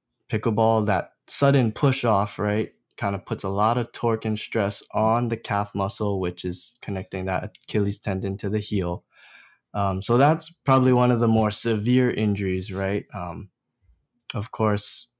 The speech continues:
that, that could be because the calf's getting too tight, it's overused, it's not strong enough, it's not used to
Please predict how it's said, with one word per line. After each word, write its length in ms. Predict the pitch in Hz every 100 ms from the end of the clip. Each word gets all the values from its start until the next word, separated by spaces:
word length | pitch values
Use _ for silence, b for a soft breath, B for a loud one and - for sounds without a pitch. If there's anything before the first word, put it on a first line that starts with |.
| _
that, 240 | 95 92 - 78 -
that 300 | 92 - _ _ _ _ -
could 240 | 135 117
be 180 | 113 113
because 540 | 104 101 - 95 92
the 100 | -
calf's 320 | 92 95 90 -
getting 300 | 98 90 87
too 160 | 98
tight, 400 | - 147 147 139
it's 180 | 95 -
overused, 920 | 98 92 90 90 131 143 139 135 127
it's 180 | - -
not 220 | 98 -
strong 400 | - - 131 135
enough, 360 | 131 123 120 123
it's 160 | 95 -
not 300 | 101 76 98
used 580 | 98 117 131 131 - -
to 360 | 117 117 117